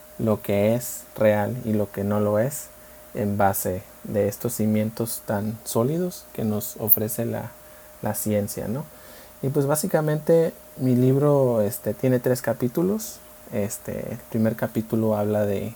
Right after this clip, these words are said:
de ciencia, básicamente. El segundo de tecnología directamente. Y el tercero de programación o código, lo que es esta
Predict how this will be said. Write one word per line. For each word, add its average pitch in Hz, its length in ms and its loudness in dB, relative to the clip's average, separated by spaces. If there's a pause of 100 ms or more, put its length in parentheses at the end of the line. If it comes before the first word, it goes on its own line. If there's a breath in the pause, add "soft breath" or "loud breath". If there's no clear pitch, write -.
(140)
de 110 100 -6
ciencia, 123 480 -2
básicamente. 117 800 -2 (1120 loud breath)
El 120 140 0
segundo 120 360 2
de 123 60 2
tecnología 117 720 0
directamente. 123 840 0 (140)
Y 135 140 2
el 139 120 2
tercero 117 400 0
de 113 100 2
programación 110 880 0
o 107 200 -2
código, 156 420 0
lo 113 180 -2
que 104 140 -2
es 107 160 -6
esta 113 460 -6